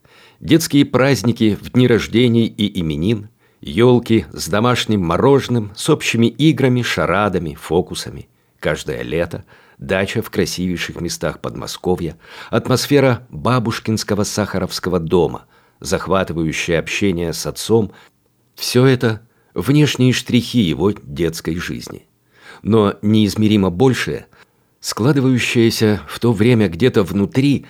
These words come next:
абсолютная интеллектуальная честность. Этим понятием Сахаров позже охарактеризует своего учителя и старшего друга Игоря Евгеньевича Тамма, но оно в первую очередь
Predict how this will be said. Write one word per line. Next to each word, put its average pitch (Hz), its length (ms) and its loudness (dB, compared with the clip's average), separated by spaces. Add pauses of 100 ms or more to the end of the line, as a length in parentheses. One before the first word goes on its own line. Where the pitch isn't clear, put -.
(320)
абсолютная 117 1000 0 (160)
интеллектуальная 101 1000 2
честность. - 720 -6 (840)
Этим 117 260 2
понятием 98 600 0 (360)
Сахаров 147 440 2
позже 131 380 4
охарактеризует 107 880 2
своего 78 320 -2
учителя 85 440 -2
и 69 80 -4
старшего 67 540 -2
друга 101 360 0 (420)
Игоря 139 240 4
Евгеньевича 104 720 2
Тамма, 69 500 -6 (180)
но 101 240 0
оно 85 280 -2
в - 80 -10
первую 107 420 2
очередь 104 460 0